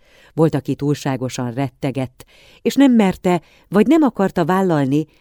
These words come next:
hogy elrejti segítségért könyörgő szomszédait. Minden országban akadtak olyanok is, akik jutalom reményében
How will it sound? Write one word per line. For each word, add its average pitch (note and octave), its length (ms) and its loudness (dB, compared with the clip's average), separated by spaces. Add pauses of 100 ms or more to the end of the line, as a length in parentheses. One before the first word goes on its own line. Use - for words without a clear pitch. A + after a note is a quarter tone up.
(100)
hogy D#3+ 180 -2
elrejti F#3+ 540 -2
segítségért B2 920 -6
könyörgő B2 480 -6
szomszédait. A#2+ 840 -8 (840)
Minden D#3+ 320 2
országban C#3 540 -4
akadtak D3+ 500 -4
olyanok D3+ 420 -2
is, D3 200 -4 (280)
akik D#3 300 -4
jutalom E3+ 440 0
reményében E3 760 0